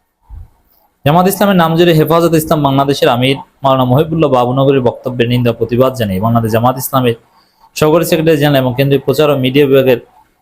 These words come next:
প্রধান অ্যাডভোকেট এহসান মাহবুব জুবায়ের এক বিবৃতি প্রদান কর-, করেছেন। এখানে একটা বিষয় দেখেন, এই ম-, মহিবুল্লাহ বাবুনগরী বা হেফাজত, এরা এতটাই গুরুত্বহীন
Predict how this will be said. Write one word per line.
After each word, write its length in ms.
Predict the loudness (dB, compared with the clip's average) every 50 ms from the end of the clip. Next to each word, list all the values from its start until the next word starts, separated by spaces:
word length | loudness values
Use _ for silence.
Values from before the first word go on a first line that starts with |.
| _ _ _ _ _ _ _ _ _ _
প্রধান 260 | -2 0 2 2 2 0
অ্যাডভোকেট 400 | 0 -2 -2 0 0 2 2 2
এহসান 260 | 0 0 0 0 2
মাহবুব 220 | 2 2 2 2
জুবায়ের 320 | 2 2 2 2 2 2 0 -4 -8 -18 _ _ _ _ _ _ _ _ -4
এক 240 | -4 -2 -4 -4 -10 _
বিবৃতি 420 | -2 -2 -2 0 0 -2 -2 0 0
প্রদান 320 | 0 0 0 -2 -4 -6 -10 -16 -20 -20 -20 -20 -18 -20 -20 -20 _ _ _
কর-, 160 | -2 -2 0 0
করেছেন। 340 | 0 0 -2 -2 -4 -4
এখানে 220 | -2 0 0 0 0
একটা 160 | 0 0 -2
বিষয় 220 | 0 0 0 0
দেখেন, 300 | 0 0 0 0 -2 -4 -8 -16 _ _ _ _ _ _ _ _ _ _ _ _ _ _ _ _ _ _ _ _ _ _ _ _ _ _ _ _ _ _ _ _ _ _ _ _ _ _ _ _ _ _ _ _ 0
এই 160 | 2 2 2
ম-, 340 | 0 0 -2 -2 -2 -2 0
মহিবুল্লাহ 480 | 2 4 4 4 4 4 4 4 4
বাবুনগরী 600 | 4 2 2 2 2 0 0 2 2 2 2 2
বা 120 | 2 2 2
হেফাজত, 520 | 2 0 0 0 0 0 0 0 0 -2 -2 -2
এরা 160 | -2 0 0
এতটাই 340 | 0 0 -4 -4 -2 -2 -2
গুরুত্বহীন 720 | -2 0 0 -2 -2 0 0 0 2 2 2 0 -2 -6 -12